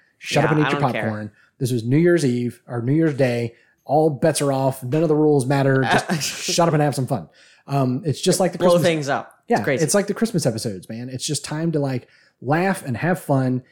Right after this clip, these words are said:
Speaker 1: and enjoy a good, fun romp. And man, was this a good, fun romp! It ended very tearfully and, and, you know, it had, it had its moments of seriousness and all that kind of stuff. But holy cow,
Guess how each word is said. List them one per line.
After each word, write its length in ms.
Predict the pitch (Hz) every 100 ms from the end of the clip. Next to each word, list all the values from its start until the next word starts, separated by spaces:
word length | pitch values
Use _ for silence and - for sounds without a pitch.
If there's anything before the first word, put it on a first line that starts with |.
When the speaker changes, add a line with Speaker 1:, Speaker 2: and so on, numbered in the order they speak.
| _
Speaker 1:
and 100 | 120
enjoy 480 | 117 123 131 127 120 _ -
a 40 |
good, 220 | 98 143
fun 380 | 143 135 131 120
romp. 320 | 117 117 117 -
And 240 | 104 95
man, 460 | 123 202 208 196 - -
was 300 | 117 104 95
this 480 | 175 120 - - _
a 100 | 113
good, 420 | 101 104 139 139 131 _
fun 460 | - - 127 120 113 _
romp! 320 | 113 113 95 -
It 180 | 226 -
ended 440 | 160 180 190 180 - _ _ _ _
very 340 | 120 135 123 123
tearfully 760 | - 185 185 180 175 170 165 _ _ 120
and, 320 | 117 110 113
and, 380 | 123 113 110 107 139
you 120 | 120
know, 240 | 110 110
it 100 | 113
had, 280 | 110 127 120
it 120 | 123 107
had 140 | 127
its 160 | 117 -
moments 460 | 135 165 156 151 135
of 120 | 110
seriousness 540 | - 165 151 160 147
and 80 | 127
all 80 | 123
that 140 | 131
kind 140 | - 131
of 80 | 120
stuff. 280 | 135 131 - - _ _
But 160 | - 110
holy 340 | - 160 180
cow, 400 | - 127 107 110